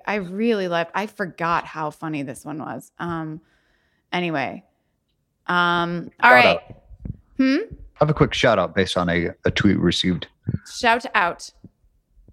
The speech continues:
Speaker 2: After, um, our s-, bonus episode, our gratitude episode, where I made a reference to some of the Marines, Af-, sorry, <laughs> Afghan Marines that I'd met. And we got a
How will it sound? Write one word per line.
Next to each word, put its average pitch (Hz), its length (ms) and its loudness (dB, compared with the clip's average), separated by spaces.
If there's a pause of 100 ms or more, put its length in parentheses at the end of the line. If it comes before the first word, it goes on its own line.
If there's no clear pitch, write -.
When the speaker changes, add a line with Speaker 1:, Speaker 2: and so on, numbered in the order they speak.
(200)
Speaker 2:
After, 135 400 4
um, 123 520 4 (520)
our 156 360 6
s-, - 440 -2
bonus 135 680 4 (420)
episode, 127 720 4
our 117 120 6
gratitude 110 460 2
episode, 123 560 2 (840)
where 120 320 6 (360)
I 127 60 8
made 120 140 8
a 117 40 2
reference 117 340 2
to 107 280 0 (260)
some - 200 4
of 113 40 8
the 110 140 6
Marines, 98 560 4 (180)
Af-, 113 180 4 (120)
sorry, 104 340 0
<laughs> - 20 4 (200)
Afghan 110 500 2
Marines 107 340 4
that 92 100 4
I'd 90 120 4
met. 90 240 2 (840)
And 117 120 6
we 123 60 4
got 120 160 4
a 113 160 2